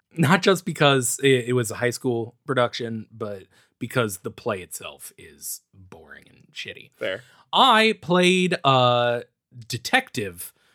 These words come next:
Speaker 1: who was called up to the stand to whatever. But the gimmick is the director of the show placed all of the witnesses who are in the show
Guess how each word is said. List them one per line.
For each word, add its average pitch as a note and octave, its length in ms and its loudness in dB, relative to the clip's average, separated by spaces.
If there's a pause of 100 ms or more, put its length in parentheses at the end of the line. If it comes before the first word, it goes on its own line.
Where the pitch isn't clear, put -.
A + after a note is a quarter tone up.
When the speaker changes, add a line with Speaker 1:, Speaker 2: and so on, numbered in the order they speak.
(120)
Speaker 1:
who D3 200 0
was A2 640 -2 (160)
called D3 320 2
up A2+ 240 -4 (240)
to B2 100 -14
the A2+ 100 -10
stand G#2 640 -8
to F#2 480 -18 (460)
whatever. - 440 -20 (280)
But D#3 200 0 (160)
the D3 80 -2
gimmick G#3 520 -2
is A#2+ 260 -6
the A#2+ 200 -6
director C3+ 440 -8
of A2+ 100 -10
the A#2 60 -10
show D3 460 -4 (320)
placed F#3+ 640 -4
all D3 440 2
of A#2+ 460 0 (320)
the G#2 500 -20 (200)
witnesses B2+ 1300 -2
who C#3+ 180 -2
are A2+ 160 -4
in B2+ 260 -4
the A2+ 80 -6
show A#2 640 0